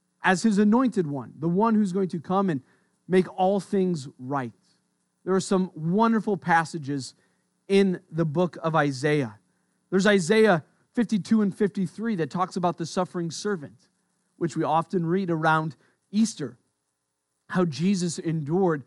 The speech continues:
such terrible punishment and mockery for our sins. There's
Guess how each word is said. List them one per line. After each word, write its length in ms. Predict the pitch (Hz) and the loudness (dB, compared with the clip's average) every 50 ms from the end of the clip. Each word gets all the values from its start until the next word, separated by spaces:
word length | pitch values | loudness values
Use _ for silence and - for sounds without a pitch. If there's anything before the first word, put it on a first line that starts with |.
| _ _ _ _ _ _ | _ _ _ _ _ _
such 540 | - - - - 226 214 196 165 - - - | -12 -8 -2 2 2 2 2 -2 -6 -16 -12
terrible 600 | - - 196 196 196 196 175 160 160 151 127 _ _ _ _ _ _ - | -4 -2 0 2 2 2 0 0 -2 -4 -4 _ _ _ _ _ _ -6
punishment 560 | - 196 196 202 175 - - 160 143 120 - - | -2 0 0 0 0 -4 -6 -8 -8 -8 -8 -6
and 140 | - 139 143 | -6 -4 -2
mockery 760 | 139 143 151 160 175 185 180 - - 151 139 131 123 110 104 _ _ _ _ _ _ _ _ _ _ _ _ _ _ _ - | -2 0 0 2 2 2 0 -2 -6 -6 -4 -4 -6 -8 -10 _ _ _ _ _ _ _ _ _ _ _ _ _ _ _ -6
for 160 | 160 165 151 | -4 -2 -2
our 160 | 135 143 139 | -2 -2 -4
sins. 560 | 127 - - 143 139 131 113 101 - - - _ _ _ _ _ _ _ _ _ _ _ _ _ _ _ _ _ _ - | -4 -6 -6 -6 -6 -6 -6 -10 -14 -20 -20 _ _ _ _ _ _ _ _ _ _ _ _ _ _ _ _ _ _ 0
There's 280 | 202 220 220 180 - | 2 2 2 0 -2